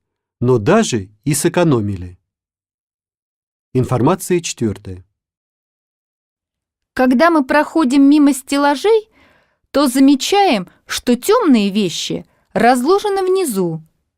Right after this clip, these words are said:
Speaker 2: светлые — вверху. Делается так потому, что мрачные тона сразу бросаются в глаза.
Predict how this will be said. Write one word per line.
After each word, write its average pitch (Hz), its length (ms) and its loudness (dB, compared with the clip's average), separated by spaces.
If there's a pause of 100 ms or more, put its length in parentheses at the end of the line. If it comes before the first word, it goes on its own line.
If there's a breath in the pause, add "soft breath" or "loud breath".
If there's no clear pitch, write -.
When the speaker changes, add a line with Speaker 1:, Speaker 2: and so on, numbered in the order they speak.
(220)
Speaker 2:
светлые — 180 800 -4 (400)
вверху. 226 640 -2 (840 soft breath)
Делается 277 680 0
так 285 300 -2
потому, 285 600 -2 (260)
что - 300 -2
мрачные 285 560 2
тона 359 380 -2 (180 soft breath)
сразу 370 400 0
бросаются 254 680 -2
в 247 60 -2
глаза. 226 560 -4